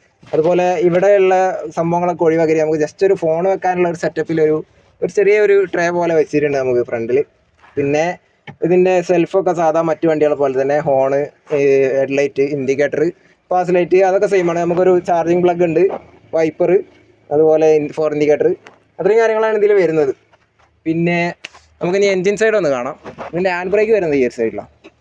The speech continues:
അപ്പോൾ ഗൈസ്, നമുക്കിതിൻ്റെ ഡീസലിൻ്റെ ടാങ്ക് പോർട്ടൊക്കെ വരുന്നത് ഈ ഒരു സൈഡിലാണ്.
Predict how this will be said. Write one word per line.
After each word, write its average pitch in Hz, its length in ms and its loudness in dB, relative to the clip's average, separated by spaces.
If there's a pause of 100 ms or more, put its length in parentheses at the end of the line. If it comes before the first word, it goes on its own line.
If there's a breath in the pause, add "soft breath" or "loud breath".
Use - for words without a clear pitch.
(140)
അപ്പോൾ - 200 -8
ഗൈസ്, 185 240 -2 (120)
നമുക്കിതിൻ്റെ 202 500 -2
ഡീസലിൻ്റെ 208 420 0 (560)
ടാങ്ക് 170 320 -2 (360)
പോർട്ടൊക്കെ 160 420 -2
വരുന്നത് 160 320 -2
ഈ - 100 2
ഒരു 151 100 -6
സൈഡിലാണ്. 143 400 -2